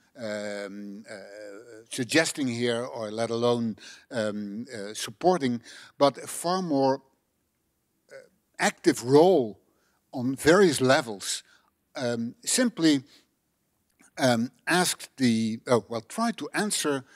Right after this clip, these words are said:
the question which is in the, used to be in the old-fashioned Catholic catechism, "To what goal are we on earth?" Well, trying to answer that question gives you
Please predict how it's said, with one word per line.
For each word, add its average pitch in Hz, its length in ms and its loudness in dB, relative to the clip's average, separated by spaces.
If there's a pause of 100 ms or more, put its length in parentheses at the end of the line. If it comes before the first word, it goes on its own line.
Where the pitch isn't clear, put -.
(400)
the 120 220 -2
question 151 680 -2 (240)
which 139 260 2
is 131 200 0
in 123 200 -6
the, 113 180 -4 (540)
used 139 300 0
to 127 60 -16
be 123 260 0
in 110 120 -6
the 110 200 -8
old-fashioned 127 720 -4 (220)
Catholic 139 400 -2
catechism, 127 800 -4 (460)
"To 190 80 -4
what 165 500 2 (580)
goal 156 440 4
are 131 200 4
we 123 140 -4
on 120 240 -6
earth?" 107 440 -10 (480)
Well, 127 160 -14 (180)
trying 233 300 2
to - 140 -8
answer 165 360 -4
that 151 300 -2
question 104 460 -8 (960)
gives 185 260 0
you 175 220 -6